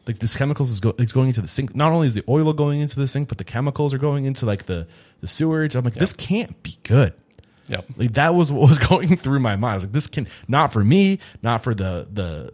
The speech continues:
Speaker 1: the drain, not for the, wherever this ends up after the drain." What's going through your mind as I'm saying this?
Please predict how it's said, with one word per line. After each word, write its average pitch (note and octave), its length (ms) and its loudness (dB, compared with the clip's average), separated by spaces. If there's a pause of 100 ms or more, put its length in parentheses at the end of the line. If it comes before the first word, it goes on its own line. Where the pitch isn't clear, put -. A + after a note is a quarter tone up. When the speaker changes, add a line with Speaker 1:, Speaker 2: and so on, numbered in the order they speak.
Speaker 1:
the F#2+ 140 -6
drain, F#3 640 0
not A#2+ 280 -2
for A2+ 120 -2
the, G2 320 -2
wherever B2 420 0
this C3+ 220 0
ends C3+ 180 4
up B2 180 2
after D3+ 360 2
the F3 80 6
drain." F3 400 2 (720)
What's D3 200 4
going C#3 200 2
through C3 80 0
your A#2+ 80 2
mind G2 200 0
as D#2 120 -6
I'm D2 100 -14
saying D#2+ 280 -8
this? - 200 -18